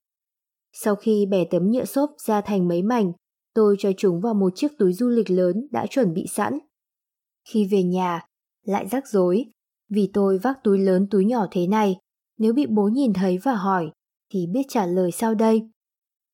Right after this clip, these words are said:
Tôi mặc kệ, cứ đẩy cửa vào. Thoáng nhìn thì thấy bố đã ngủ rồi, đang ngủ say ngáy o o nữa chứ. Bình thường giờ này bố không đi ngủ. Tôi thực sự cảm tạ sư phụ.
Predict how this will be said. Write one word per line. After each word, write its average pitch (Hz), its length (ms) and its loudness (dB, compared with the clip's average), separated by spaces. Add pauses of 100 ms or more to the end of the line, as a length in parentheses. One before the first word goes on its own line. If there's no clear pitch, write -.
(120)
Tôi 196 180 2
mặc 190 260 -2
kệ, 202 240 0 (420)
cứ 220 120 2
đẩy 269 240 2
cửa 196 240 0
vào. 190 240 2 (580)
Thoáng 185 280 -2
nhìn 226 300 -2
thì 185 140 -2
thấy 170 280 -4
bố 180 220 -2
đã 196 200 -2
ngủ 240 200 -4
rồi, 190 340 0 (420)
đang 196 240 0
ngủ 196 220 -2
say 202 340 -4
ngáy 190 240 -2
o 226 140 -4
o 220 280 0
nữa 226 200 -2
chứ. 208 320 0 (840)
Bình 214 220 2
thường 196 280 2
giờ 185 200 2
này 180 320 0
bố 170 220 0
không 202 280 -2
đi 196 100 0
ngủ. 190 360 0 (760)
Tôi 202 240 2
thực 196 140 -4
sự - 340 -4
cảm 180 180 -2
tạ 202 180 -4
sư 247 240 -4
phụ. 226 320 0